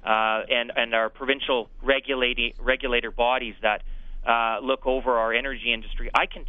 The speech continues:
tell you, you reach out to any regulator across the country that looks over the ener-, energy industry,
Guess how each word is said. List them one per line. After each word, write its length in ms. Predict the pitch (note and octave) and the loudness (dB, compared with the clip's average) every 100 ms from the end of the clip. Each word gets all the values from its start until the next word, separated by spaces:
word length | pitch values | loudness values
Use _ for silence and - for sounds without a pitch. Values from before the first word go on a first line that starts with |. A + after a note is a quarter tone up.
| - | 0
tell 180 | D3+ | 0
you, 280 | D3 B2 A2+ - - - - | 0 -4 -4 -6 -12 -12 -6
you 180 | D#3+ | -2
reach 220 | E3+ F3 - | -2 -2 0
out 180 | D3+ - | -2 0
to 80 | D3+ - | -4 0
any 360 | C#3+ E3+ E3+ - - - | 0 0 -6 -6 -4 -2
regulator 640 | B2+ D3+ D3+ C#3+ C3+ B2+ | 2 0 2 0 0 0
across 300 | B2 - C3 - | -2 0 0 -2
the 60 | B2+ | -4
country 320 | C3+ B2 B2 | -2 0 2
that 100 | A2+ | 2
looks 220 | B2+ - | 2 0
over 200 | B2+ A2 | -2 0
the 80 | A#2 | 2
ener-, 280 | A#2 B2+ B2+ | 2 0 -6
energy 380 | B2 A#2 B2 A2+ | -4 -4 -4 -6
industry, 480 | A2+ A2 - A#2 G#2+ | -8 -6 -2 -2 -2